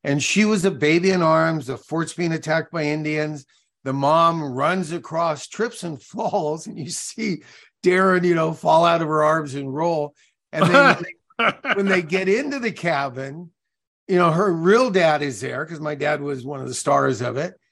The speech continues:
Speaker 1: And, you know, he's shooting through the window, and then from behind, an Indian comes in and shoots him with an arrow, and she's sitting there. She goes, "Not only do I fall and get trampled, but I sit there and watch my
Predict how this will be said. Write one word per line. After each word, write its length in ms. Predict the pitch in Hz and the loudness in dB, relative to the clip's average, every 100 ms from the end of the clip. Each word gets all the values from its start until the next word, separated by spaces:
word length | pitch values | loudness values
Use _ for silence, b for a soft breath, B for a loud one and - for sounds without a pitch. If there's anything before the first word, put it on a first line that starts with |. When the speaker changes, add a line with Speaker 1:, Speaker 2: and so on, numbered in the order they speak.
| _ _ _ - | _ _ _ -2
Speaker 1:
And, 240 | 165 175 | 2 4
you 40 | |
know, 160 | 180 170 | 4 4
he's 260 | 156 196 175 | 4 2 0
shooting 360 | - 208 185 | -2 -2 -4
through 160 | 156 185 | -4 -2
the 100 | 170 | 0
window, 320 | 180 196 180 | 0 0 -2
and 100 | 160 | -2
then 140 | 160 | -6
from 200 | 147 160 | -8 -8
behind, 500 | 151 139 175 202 190 | -4 0 2 2 0
an 100 | 160 | -2
Indian 400 | 170 190 180 175 | -2 -2 -2 -6
comes 360 | 160 165 160 143 | -8 -10 -8 -4
in 320 | 175 175 165 b b b - | -2 -2 -4 b b b -6
and 180 | 170 | -4
shoots 320 | 160 208 220 - | -2 -2 -2 -2
him 120 | 202 | -2
with 160 | 190 | -2
an 100 | 208 | -2
arrow, 320 | 220 269 254 175 | -2 0 0 0
and 100 | 156 | -4
she's 240 | 160 147 | -8 -10
sitting 280 | 156 147 135 | -8 -6 -6
there. 160 | 120 | -6
She 180 | 110 - | -10 -10
goes, 220 | 202 185 - b b _ | -4 -4 -4 b b _
"Not 160 | 262 | 0
only 140 | 285 277 | 2 4
do 120 | 220 | 4
I 120 | 202 | 4
fall 340 | 175 196 226 220 | 2 2 2 4
and 60 | |
get 160 | 196 180 | 0 -2
trampled, 420 | 202 262 254 185 | -4 -6 -4 -6
but 80 | 180 | -4
I 80 | 180 | -4
sit 220 | 220 202 | -4 -6
there 120 | 214 | -4
and 120 | 190 | -2
watch 260 | 190 233 - | -2 -2 -4
my 260 | 190 170 | -6 -6